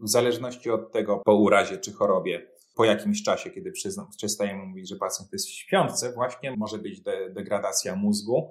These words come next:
Możemy przechodzić w stan, który kiedyś się nazywał wegetatywny, teraz mówimy o nim unresponsive wakefulness, żeby nie było negatywnych konotacji, ale to znaczy, że generalnie mózg jest uszkodzony raczej bezpowrotnie, a może też właśnie być tak, że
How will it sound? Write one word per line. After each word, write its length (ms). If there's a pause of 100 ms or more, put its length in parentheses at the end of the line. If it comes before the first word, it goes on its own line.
(160)
Możemy 380
przechodzić 540
w 60
stan, 500
który 360
kiedyś 320
się 120
nazywał 420
wegetatywny, 760
teraz 280
mówimy 340
o 120
nim 120 (100)
unresponsive 560 (100)
wakefulness, 800 (280)
żeby 320
nie 140
było 220
negatywnych 540
konotacji, 600
ale 140
to 100
znaczy, 300
że 100
generalnie 500
mózg 300
jest 260
uszkodzony 520 (100)
raczej 340
bezpowrotnie, 920 (260)
a 120
może 360
też 180
właśnie 380
być 260
tak, 380
że 580